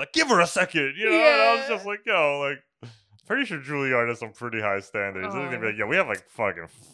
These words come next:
Speaker 1: fifty other people to look at." Like,
Speaker 2: <sighs> I was, I kept, maybe I didn't search hard enough, but I really want a spokesperson from Juilliard to give commentary on what they think about this audition.
Speaker 1: <laughs> I feel like this is,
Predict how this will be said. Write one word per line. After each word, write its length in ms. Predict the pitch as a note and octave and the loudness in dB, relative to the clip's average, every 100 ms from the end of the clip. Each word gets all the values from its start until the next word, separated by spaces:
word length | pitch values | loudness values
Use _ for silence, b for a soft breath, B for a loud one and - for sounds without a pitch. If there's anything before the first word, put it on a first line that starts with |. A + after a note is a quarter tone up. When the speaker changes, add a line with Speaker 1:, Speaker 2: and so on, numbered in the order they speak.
| - | -6
Speaker 1:
fifty 360 | A#2 - G#2+ | -6 -6 -6
other 180 | G2 F#2+ | -6 -6
people 300 | F#2 F#2 F#2+ | -8 -12 -10
to 100 | G2 | -10
look 240 | F#2 F#2 | -8 -8
at." 200 | F#2 F2+ | -6 -6
Like, 340 | G2+ G#2+ A#2 - - | -6 -10 -10 -14 -14
Speaker 2:
<sighs> 400 | A#2+ - - - | -12 -12 -14 -6
I 220 | B3 C#4+ | -4 -2
was, 400 | F4 F4+ E4+ - D#4 | -4 -8 -8 -14 -10
I 140 | C4 | -10
kept, 420 | C4+ - F4 F#4+ E4 - | -8 -4 -4 -6 -16 -10
maybe 300 | B3 C#4+ E4 | -4 -2 -2
I 100 | D#4+ | -4
didn't 200 | D4+ C#4 | -6 -8
search 240 | - A3+ | -8 -8
hard 280 | - G3+ G#3 | -4 -4 -4
enough, 320 | A3+ A#3 A#3+ - | -2 -4 -4 -6
but 140 | F#3+ | -10
I 140 | G#3 G#3 - | -10 -18 -18
really 520 | G#3 B3+ C#4+ D4 C#4+ | -16 -14 -14 -12 -12
want 500 | A#3 G#3+ G#3+ G3+ F3+ _ _ - | -6 -2 -2 -2 -6 _ _ -8
a 60 | |
spokesperson 960 | G#3 - A3+ A3+ - - A#3 A3 - G3+ | -8 -4 -4 -4 -8 -6 -6 -4 -6 -10
from 160 | G3+ G3+ | -12 -10
Juilliard 640 | G#3+ G#3+ G#3 F#3 F3 F3+ | -4 -2 -2 -2 -4 -4
to 140 | - A3 | -8 -12
give 400 | - G#3+ A3+ - | -8 -4 -4 -4
commentary 600 | B3 A3 G#3+ A3 F#3 F3+ | -4 -4 -6 -6 -6 -6
on 200 | F3 F#3 | -10 -2
what 240 | G3+ A3+ | -2 -2
they 120 | A3 | -6
think 280 | G#3+ F#3+ F3+ | -4 -8 -8
about 260 | F3+ D#3+ - | -6 -6 -6
this 180 | F3 | -10
audition. 400 | F3 - A2+ C#3+ A#2+ | -8 -8 -8 -6 0
Speaker 1:
<laughs> 40 | |
I 460 | F3 D#3 - A#2+ B2 | 4 4 4 0 0
feel 240 | - A#2+ | 0 -2
like 140 | G#2 G2+ | 0 8
this 140 | F#5 | 8
is, 240 | - G#5+ | 8 -2